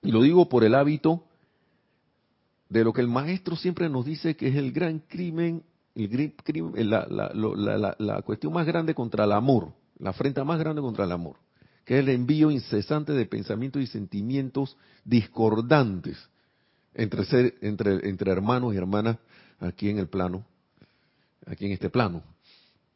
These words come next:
El plano físico, el plano mental y emocional en el cual nosotros nos movemos ahora mismo, se mue-,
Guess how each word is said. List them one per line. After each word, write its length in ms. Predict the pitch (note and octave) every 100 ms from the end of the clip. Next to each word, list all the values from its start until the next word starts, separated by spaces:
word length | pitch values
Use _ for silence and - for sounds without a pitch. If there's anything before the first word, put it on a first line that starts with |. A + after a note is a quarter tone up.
| _ _ _ _ _ _ _ _ _ _ _ _ _ _ _ _
El 120 | -
plano 200 | B2 G2+
físico, 560 | - C#3 - G2 - F2+
el 60 | E2
plano 280 | G2 A2
mental 340 | G#2 F2 - A#2
y 40 |
emocional 420 | G#2+ F2+ - F#2+
en 60 | G#2+
el 100 | G2
cual 260 | F#2+ G#2 G#2+
nosotros 400 | G2 F#2+ G#2+ G2+
nos 100 | F2
movemos 500 | E2+ E2+ C3+ D3 G#2+
ahora 160 | F#2+
mismo, 280 | G2 A2 B2+
se 140 | - F2+
mue-, 240 | F2+ F2+